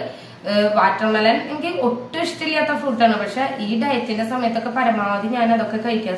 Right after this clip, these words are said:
ശ്രമിച്ചിട്ടുണ്ട് ട്ടോ. അപ്പൊ എക്സ്ട്രാ ആഡ് ചെയ്ത് ഞാൻ പറഞ്ഞില്ലേ, ബ്രേക്ക്ഫാസ്റ്റില്, ആ,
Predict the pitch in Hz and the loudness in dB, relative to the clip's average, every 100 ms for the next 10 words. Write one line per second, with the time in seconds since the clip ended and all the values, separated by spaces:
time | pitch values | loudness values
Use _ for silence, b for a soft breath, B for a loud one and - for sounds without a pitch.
0 | - 196 185 170 165 160 160 170 170 B | -6 -6 -6 -10 -10 -8 -6 -6 -6 B
1 | B B 180 175 220 214 - - 254 294 | B B -2 2 2 2 -4 -2 2 4
2 | 262 262 262 262 233 220 185 208 196 - | 4 4 4 4 2 2 0 -2 -4 0
3 | 220 202 - 208 247 294 B B B - | 2 2 -2 0 0 -2 B B B 0